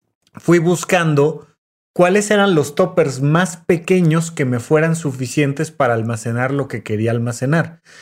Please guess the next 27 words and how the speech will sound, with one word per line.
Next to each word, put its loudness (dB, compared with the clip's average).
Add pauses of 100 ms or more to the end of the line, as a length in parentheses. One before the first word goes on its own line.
(160)
Y 4
de, 2
la 2
primera 2
vez 4
que 2
dije, 2
"Oye, 2 (480)
eh, -6
eh, -12
¿cuánto, 0 (180)
qué, 2
qué 2
tipo 2
de -4
topper 0
tengo 2
que 0
utilizar 0
para 2
guardar 2
doscientos 0
gramos 2
de 0
carne, 0
de -2
pollo?". 2